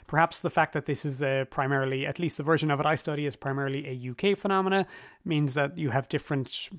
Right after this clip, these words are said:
different sociological factors at play. Uh, as I said, I think most of the people who study this stuff very intensely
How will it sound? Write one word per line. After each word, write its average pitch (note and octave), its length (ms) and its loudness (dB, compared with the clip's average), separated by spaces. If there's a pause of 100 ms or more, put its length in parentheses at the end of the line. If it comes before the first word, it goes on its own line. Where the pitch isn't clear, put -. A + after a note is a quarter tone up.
(360)
different D3+ 280 -6
sociological D3 760 0
factors C#3+ 460 -4
at - 180 -8
play. E3+ 400 0 (360)
Uh, D3+ 60 -8
as C#3 240 0
I C#3+ 80 0
said, D#3+ 300 0
I D3+ 80 0
think E3 200 -4
most C#3+ 280 -2
of C#3+ 40 -6
the C#3 60 -4
people D3+ 300 -2
who C#3 120 -4
study C#3+ 300 0
this C3+ 180 0
stuff C#3 260 -2
very C3+ 160 -2
intensely D#3 580 -4